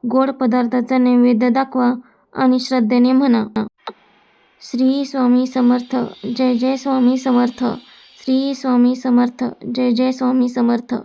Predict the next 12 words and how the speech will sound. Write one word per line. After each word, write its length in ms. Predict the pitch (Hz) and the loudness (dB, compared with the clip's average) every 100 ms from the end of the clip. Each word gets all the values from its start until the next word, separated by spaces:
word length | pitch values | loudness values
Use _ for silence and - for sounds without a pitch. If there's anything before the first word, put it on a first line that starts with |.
| - - _ - | -8 -8 _ -12
भक्त 380 | 262 262 262 262 | -4 -4 -2 -4
हो, 480 | 247 262 254 247 _ | -2 0 0 -2 _
स्वामी 420 | - 254 254 262 | -8 -2 0 0
समर्थ 500 | 254 254 240 240 - 247 240 | 0 2 2 2 -2 -6 -4
हे 100 | 247 | -6
फक्त 360 | 254 262 247 - | -4 -4 -6 -4
देव 360 | 247 226 254 254 | -2 0 0 0
नाहीत, 380 | 254 254 262 - - _ _ _ _ - | 0 0 0 -2 -8 _ _ _ _ -6
ते 80 | 277 | -2
आपल्या 380 | 262 247 240 254 | -2 0 -2 -2
प्रत्येक 540 | 247 247 - 269 240 | -4 -6 -4 -2 0
भक्ताचे 680 | 247 247 262 247 254 240 - | -2 -4 -4 -2 0 -2 -4